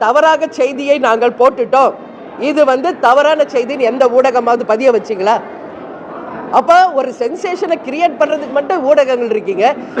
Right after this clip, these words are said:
அது தவறான செய்தி என்று ஏன் மறுப்பு செய்தி ஏன் போட மாட்டேங்கிறீங்க? உண்மையிலேயே நான் வந்து அனைத்து இவங்க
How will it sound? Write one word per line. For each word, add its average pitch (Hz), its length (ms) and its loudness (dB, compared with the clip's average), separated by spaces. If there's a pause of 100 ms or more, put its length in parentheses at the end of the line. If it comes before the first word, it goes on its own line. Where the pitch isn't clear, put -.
அது 285 140 2 (160)
தவறான 311 420 4 (100)
செய்தி 302 240 0 (100)
என்று 254 140 -4 (120)
ஏன் 302 160 2
மறுப்பு 294 320 -2
செய்தி 262 260 -4
ஏன் 277 160 0
போட 254 200 2
மாட்டேங்கிறீங்க? 214 460 0 (1300)
உண்மையிலேயே 320 640 4 (460)
நான் 254 240 2
வந்து 262 200 2 (760)
அனைத்து 339 320 2 (260)
இவங்க 302 240 0